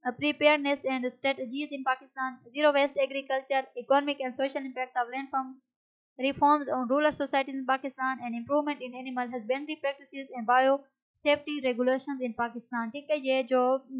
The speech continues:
टॉपिक्स दिए गए हैं इनमें से कोई भी, ए, च-, अ, चार टॉपिक्स को हमने जो है डिस्कस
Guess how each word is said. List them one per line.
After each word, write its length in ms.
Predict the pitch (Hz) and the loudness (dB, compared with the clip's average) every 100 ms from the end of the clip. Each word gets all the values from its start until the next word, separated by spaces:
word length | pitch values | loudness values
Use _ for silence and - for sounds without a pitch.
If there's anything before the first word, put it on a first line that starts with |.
| 247 | -2
टॉपिक्स 360 | 254 254 277 | 0 -2 -4
दिए 220 | - 285 247 | -4 -2 -2
गए 100 | 226 | -4
हैं 120 | 240 | -8
इनमें 240 | 269 277 | -8 -8
से 160 | 277 269 | -6 -2
कोई 240 | 262 254 | 2 2
भी, 360 | 233 285 320 _ _ _ | 2 -8 -8 _ _ _
ए, 260 | 247 240 233 | -6 -4 -4
च-, 160 | 233 | -8
अ, 300 | 254 247 240 240 | -8 -6 -6 -2
चार 180 | 262 277 | 2 2
टॉपिक्स 480 | 277 247 247 247 _ | 0 -4 -4 -12 _
को 160 | - | -6
हमने 560 | 240 233 226 240 247 233 | -6 -6 -8 -12 -14 -10
जो 60 | 233 | -10
है 60 | |
डिस्कस 460 | 220 262 - 269 | -10 -14 -10 -10